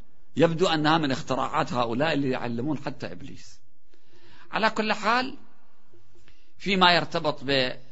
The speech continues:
الآخرة، هنالك فرص تمر رب العالمين يمنع الأبالسة والشياطين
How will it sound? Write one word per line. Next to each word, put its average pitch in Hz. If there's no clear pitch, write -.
الآخرة، 202
هنالك 226
فرص 208
تمر 262
رب 180
العالمين 160
يمنع 165
الأبالسة 185
والشياطين 139